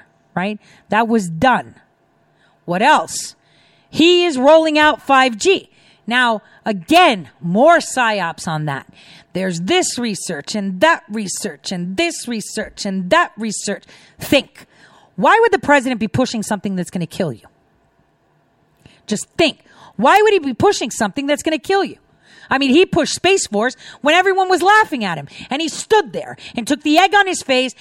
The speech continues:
and said, "That's okay." But now you see the importance of Space Force,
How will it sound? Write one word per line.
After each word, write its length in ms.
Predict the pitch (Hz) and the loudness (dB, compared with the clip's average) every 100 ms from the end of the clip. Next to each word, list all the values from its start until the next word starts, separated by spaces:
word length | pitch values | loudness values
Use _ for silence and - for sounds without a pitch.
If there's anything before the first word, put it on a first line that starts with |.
| - | -16
and 120 | - - | -10 -6
said, 220 | 262 185 | -6 0
"That's 280 | 277 302 294 | 0 2 0
okay." 520 | 254 - 277 - - _ _ _ - | 0 -2 -6 -6 -14 _ _ _ -4
But 120 | 247 247 | -2 2
now 200 | 349 427 | 2 4
you 160 | 392 | 2
see 200 | - 392 | 2 0
the 140 | 330 302 | 2 -2
importance 420 | 226 320 247 233 | 0 0 0 -6
of 80 | - | -6
Space 300 | 349 330 - | -4 -4 -4
Force, 280 | 143 120 | -12 -12